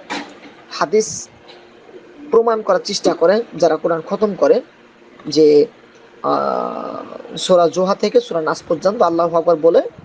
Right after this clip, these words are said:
জোরে জোরে বলতে হবে। এটি সিলসিলায়ে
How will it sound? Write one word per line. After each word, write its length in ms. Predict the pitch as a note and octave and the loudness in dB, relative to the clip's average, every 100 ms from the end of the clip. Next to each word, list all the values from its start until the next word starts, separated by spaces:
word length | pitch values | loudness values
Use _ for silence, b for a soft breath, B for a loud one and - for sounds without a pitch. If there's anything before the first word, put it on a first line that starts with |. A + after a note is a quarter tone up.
| - D#3+ | -14 2
জোরে 240 | B3 A#3 | 4 4
জোরে 180 | F3+ E3+ | 2 0
বলতে 240 | D#3 D3 | 0 -2
হবে। 260 | C#3 B2+ - - - - - - - A#2 A#2+ - - - - - - - - | -4 -4 -6 -10 -20 -20 -20 -20 -20 -20 -20 -20 -20 -20 -20 -20 -20 -8 -4
এটি 340 | - F#3+ B3 - | 0 2 0 -4
সিলসিলায়ে 600 | - G#3 F#3+ F#3 F3+ E3 | -2 0 0 2 4 4